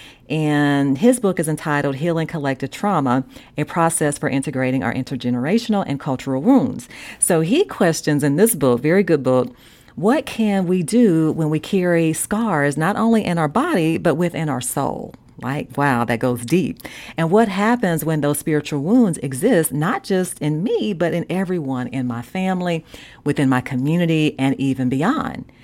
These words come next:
So he has spent years investigating why, you know, this disconnected trauma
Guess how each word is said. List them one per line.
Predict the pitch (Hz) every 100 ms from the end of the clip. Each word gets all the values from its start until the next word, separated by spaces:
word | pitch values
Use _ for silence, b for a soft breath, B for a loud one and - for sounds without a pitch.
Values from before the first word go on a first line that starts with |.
| B B
So | - 160 147
he | 139 220 302
has | 262 208
spent | - 170 151
years | 160 202 175 156
investigating | - 139 156 156 139 139 131 131 127 123 - - _ _ _ _ -
why, | 135 139 156 165 156 139 139 B B B B
you | - 165
know, | 139 131 127
this | 139 131
disconnected | 147 160 - 156 131 123 117
trauma | - 180 190 233 151 127 127